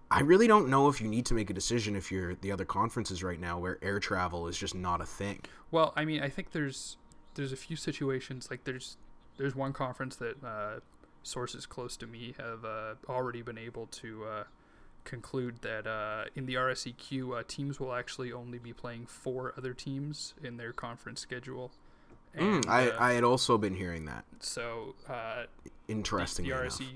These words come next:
Speaker 2: E Q schedule will be just a, uh, a five-team division for next year.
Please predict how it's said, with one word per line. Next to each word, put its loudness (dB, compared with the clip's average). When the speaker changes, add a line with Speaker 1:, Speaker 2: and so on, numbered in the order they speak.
Speaker 2:
E -6
Q -6
schedule 0
will 2
be -8
just -8
a, -2
uh, -4
a -6
five-team -4
division -10
for -10
next -12
year. -12